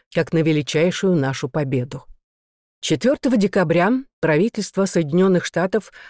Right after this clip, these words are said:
отозвало из Берлина своего посла. В ту же ночь немецкая эскадра, подойдя к Гонолулу, потопила три американских крейсера — и таможенный катер и обстреляла город. На следующий день Германия и С Ш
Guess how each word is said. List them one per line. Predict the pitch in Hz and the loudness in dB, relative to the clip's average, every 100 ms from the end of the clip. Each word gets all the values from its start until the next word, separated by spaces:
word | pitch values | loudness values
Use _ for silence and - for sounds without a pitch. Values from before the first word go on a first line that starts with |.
| - | -8
отозвало | 160 160 185 156 208 233 | -4 0 0 2 2 4
из | 220 190 147 | 2 0 0
Берлина | 165 170 220 208 | 0 2 2 2
своего | - 151 156 175 | 2 0 2 0
посла. | - 160 - 135 117 - _ _ _ _ _ _ - | 0 -4 -2 -4 -4 -12 _ _ _ _ _ _ -20
В | - | -4
ту | 147 | 0
же | 143 | 2
ночь | 139 170 - - | 2 0 -2 -4
немецкая | 143 147 151 - 151 - | -2 0 -2 -2 -2 -2
эскадра, | 147 - 156 156 160 185 - - _ _ | -6 -6 -4 -2 0 -2 -4 -20 _ _
подойдя | 156 151 156 170 156 | -2 0 0 0 0
к | |
Гонолулу, | 131 147 143 139 196 214 160 - _ _ | 0 2 2 0 0 0 0 -4 _ _
потопила | 156 139 151 202 208 190 | -6 -2 -2 0 2 2
три | 185 196 - | 0 -2 -2
американских | 170 160 160 185 180 - 156 | 0 0 0 0 -2 -2 -6
крейсера — | - 190 214 - 143 123 123 _ - | -2 0 2 0 -4 -4 -8 _ -8
и | 143 | -4
таможенный | 156 156 147 143 135 | 0 2 2 0 -2
катер | - 175 214 233 202 _ _ _ | -2 -2 0 0 -2 _ _ _
и | 190 175 | -4 -2
обстреляла | 180 - - 170 160 156 160 | -4 -6 -4 0 2 2 0
город. | 139 131 127 - _ _ _ _ - | 0 -4 -6 -16 _ _ _ _ -4
На | 170 | 0
следующий | 208 220 - 226 | 2 2 0 0
день | 196 269 208 | 2 2 2
Германия | 180 175 202 247 240 | 2 2 2 2 2
и | - 170 | 0 -4
С | - | -4
Ш | 151 185 214 | -2 0 0